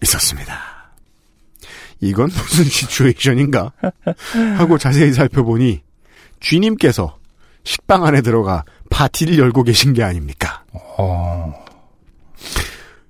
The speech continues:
Speaker 1: 그제서야 어제 식빵의 미스테리를 풀었습니다. 쥐님이 식빵에 굴을 파고 파티에서 큰 구멍이 난 식빵을 친구와 나눠 먹었구나.
Speaker 2: 음.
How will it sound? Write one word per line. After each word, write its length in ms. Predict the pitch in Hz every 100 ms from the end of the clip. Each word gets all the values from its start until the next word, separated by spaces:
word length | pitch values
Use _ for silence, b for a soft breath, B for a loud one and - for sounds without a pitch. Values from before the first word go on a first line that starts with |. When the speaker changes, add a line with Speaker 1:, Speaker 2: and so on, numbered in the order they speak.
| - -
Speaker 1:
그제서야 480 | 156 220 226 208 175
어제 300 | 135 147 156
식빵의 440 | - - 147 127
미스테리를 560 | 117 131 - 131 113 110
풀었습니다. 720 | - 117 - 85 76 - - - _ _ _ _ _ B B B B
쥐님이 520 | - 165 170 165 143 -
식빵에 480 | - - 156 151 143
굴을 360 | - 147 151
파고 400 | 131 139 131 107 - -
파티에서 600 | 147 135 135 113 120 98 B -
큰 240 | - 226
구멍이 340 | 180 135 131 123
난 160 | 123
식빵을 520 | 113 - 117 104 110 90 - -
친구와 520 | - 123 113 110 92 -
나눠 220 | - 110 101
먹었구나. 520 | 101 101 107 104 - _ _ _ _ -
Speaker 2:
음. 520 | 101 87 80 76 73